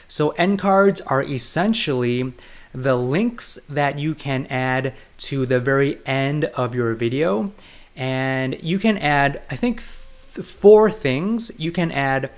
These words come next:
the subscribe link, you can add a link to a specific video, you can add a link to a playlist,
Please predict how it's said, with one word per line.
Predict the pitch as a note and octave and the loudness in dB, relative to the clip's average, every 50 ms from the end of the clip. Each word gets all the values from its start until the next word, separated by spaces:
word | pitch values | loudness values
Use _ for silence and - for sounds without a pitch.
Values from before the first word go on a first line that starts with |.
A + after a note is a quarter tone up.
| - - - - - - - - - | -20 -20 -20 -16 -8 -4 -2 0 2
the | C3 B2 | 2 2
subscribe | - - C3 A#2 - - - - - C3+ B2 B2 B2+ C#3+ C#3 | 0 0 -2 -2 -2 -2 -2 -2 0 0 2 2 2 2 2
link, | D3+ F3 G3 A3 A3 G#3 - - - | 0 0 2 2 0 -2 -4 -12 -12
you | - C#3+ | -10 -8
can | C#3 - D3 C3+ B2+ | -6 -6 -6 -6 -4
add | B2+ B2 B2 A#2+ B2 B2 - | -2 -2 0 0 -2 -2 -4
a | A#2+ | -4
link | A#2+ B2 C3+ C#3 C3 - | -4 -4 -4 -4 -6 -6
to | - C3 B2 | -4 -4 -2
a | |
specific | A#2 - - - B2+ - - C3+ B2+ A#2 - B2 A#2 - | -2 -4 -4 -4 -4 -4 -2 -4 -4 -4 -4 -6 -6 -6
video, | A2 G#2+ A#2 D3+ F3 A3 A3 G#3+ G#3 G#3 G#3+ G#3+ G3 G3 - - - - - - - - - - - - | -6 -2 0 0 2 4 4 4 4 4 2 0 -2 -6 -12 -16 -18 -18 -18 -18 -20 -20 -20 -18 -12 -8
you | D3+ C#3 | -6 -4
can | - D#3+ D#3 | -2 -2 -2
add | C#3+ C#3 C#3 C3+ | 0 0 2 2
a | C3 | 2
link | B2 C3 C3 B2+ - | 2 0 -2 -2 -4
to | - B2+ A2 | -4 -4 -4
a | - | -4
playlist, | - - - - D#3 E3+ F3 F3+ F#3+ G3 F#3+ F#3+ - - - | -6 -8 -2 0 2 2 2 2 2 2 2 0 -2 -4 -6